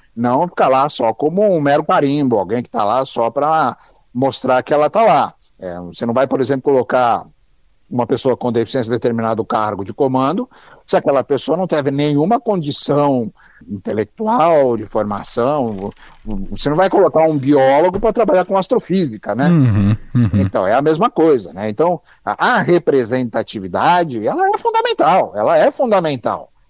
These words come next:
Speaker 1: E mais do que nunca, ela é fundamental porque a sociedade não tolera mais a questão da exclusão como tolerava antes, né?
Speaker 2: Claro.
Speaker 1: A exclusão, a exclusão não é mais aceitável, né? Essa coisa do, que o,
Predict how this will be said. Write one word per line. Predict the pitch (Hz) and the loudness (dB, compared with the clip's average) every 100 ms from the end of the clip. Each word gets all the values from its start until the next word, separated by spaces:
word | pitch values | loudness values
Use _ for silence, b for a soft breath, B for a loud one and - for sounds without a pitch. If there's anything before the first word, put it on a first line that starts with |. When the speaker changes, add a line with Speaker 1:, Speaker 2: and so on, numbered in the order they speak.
| _ - | _ -6
Speaker 1:
E | |
mais | 127 147 220 302 214 135 | -2 2 4 4 2 0
do | 160 170 | 0 0
que | - 143 120 | 0 -2 0
nunca, | 117 202 254 135 - 90 - | 0 0 -2 -4 -6 -6 -4
ela | 110 113 | -2 0
é | 120 | 0
fundamental | - 113 104 104 101 180 | -2 -4 -4 -4 -2 -2
porque | 196 175 | -2 -2
a | 175 | -2
sociedade | 294 - 117 156 196 | -2 -2 -2 0 0
não | 170 202 240 - _ | 0 2 0 -2 _
tolera | 185 143 135 196 214 127 | 2 4 4 4 4 2
mais | 113 143 240 170 - b b b _ | 0 2 2 0 -6 b b b _
a | 113 | -6
questão | - 147 - 165 | -4 -2 0 0
da | 160 | 2
exclusão | 160 - 190 127 123 131 151 180 220 b b b b | 0 0 0 0 0 2 2 0 -2 b b b b
como | 180 185 | -2 0
tolerava | 196 196 175 180 214 277 | 2 4 4 4 4 2
antes, | 175 175 - 220 - - _ - | 2 -2 -4 -12 -14 -20 _ -6
né? | 120 165 180 - | 0 0 -2 -4
Speaker 2:
Claro. | 147 127 113 104 | 0 2 0 -2
Speaker 1:
A | 123 | -4
exclusão, | - 156 160 190 - | 0 0 2 0 0
a | 139 | -2
exclusão | - 165 139 202 | 0 0 2 2
não | 226 254 | 2 2
é | 302 | 2
mais | 220 185 | 2 2
aceitável, | 160 165 151 117 98 - - - | 2 -2 -2 -2 -4 -8 -20 -6
né? | 120 160 160 b b - | -2 -2 -4 b b -6
Essa | 127 151 | -4 -2
coisa | 165 165 135 127 | 2 2 2 0
do, | 110 104 95 | -2 -8 -8
que | 127 | -4
o, | 107 | -4